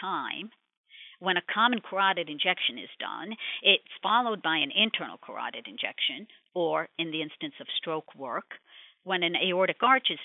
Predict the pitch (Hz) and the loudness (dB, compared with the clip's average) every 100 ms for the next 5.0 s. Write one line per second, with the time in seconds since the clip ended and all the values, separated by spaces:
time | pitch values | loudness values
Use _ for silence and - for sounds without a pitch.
0 | - 123 127 143 190 - - 185 - 208 | -6 -6 -6 -6 -6 -6 -6 -6 -2 4
1 | 214 226 147 - 139 131 165 - 165 151 | 4 4 0 0 -2 -2 -12 -4 -4 -4
2 | 151 151 135 - - - - 202 - - | -8 -8 -6 -8 -14 -8 4 4 6 0
3 | - - - - - _ - 214 240 202 | 0 -14 -20 -20 -20 _ 2 2 2 0
4 | 208 165 165 202 208 180 165 156 151 | -4 -4 -2 2 2 2 0 0 -4